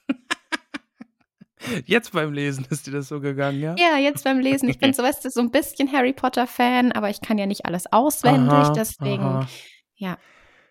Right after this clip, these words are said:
Speaker 1: Ja, und es steht ein neuer Name drauf, T V Riddle.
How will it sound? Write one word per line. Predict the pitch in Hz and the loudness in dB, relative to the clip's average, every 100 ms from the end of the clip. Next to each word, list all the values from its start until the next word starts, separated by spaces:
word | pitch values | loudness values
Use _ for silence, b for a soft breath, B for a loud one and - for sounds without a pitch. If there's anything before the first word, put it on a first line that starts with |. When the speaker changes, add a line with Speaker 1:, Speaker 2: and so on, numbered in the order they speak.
| b _ | b _
Speaker 1:
Ja, | - 139 120 143 175 | -4 0 2 0 -2
und | - 170 165 | -2 0 0
es | - | -2
steht | 175 165 | -2 0
ein | 151 | 0
neuer | 151 170 151 | 0 2 2
Name | 139 139 185 170 | 2 0 0 -2
drauf, | - 110 120 160 220 - _ _ _ - | -4 -2 0 0 -2 -10 _ _ _ -4
T | 160 175 190 | 0 0 -2
V | - - 143 143 151 - - | -6 0 2 2 0 -6 -2
Riddle. | 147 143 127 95 | 0 2 0 -2